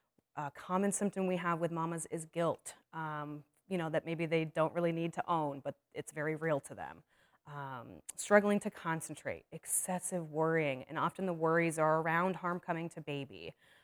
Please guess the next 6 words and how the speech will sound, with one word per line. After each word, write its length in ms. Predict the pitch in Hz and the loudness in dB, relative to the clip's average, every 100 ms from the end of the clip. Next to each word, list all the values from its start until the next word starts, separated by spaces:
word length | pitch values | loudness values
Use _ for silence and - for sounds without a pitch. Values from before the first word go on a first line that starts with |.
| _ - | _ -4
Um, 560 | 156 143 135 135 147 - _ _ _ _ _ _ - | 0 0 -2 -4 -8 -12 _ _ _ _ _ _ 4
you 80 | 196 | 6
know, 180 | 170 | 6
so 220 | 160 180 165 | 4 4 4
depending 460 | 165 185 180 175 | 2 2 4 4
on 320 | 165 160 156 | 2 2 -2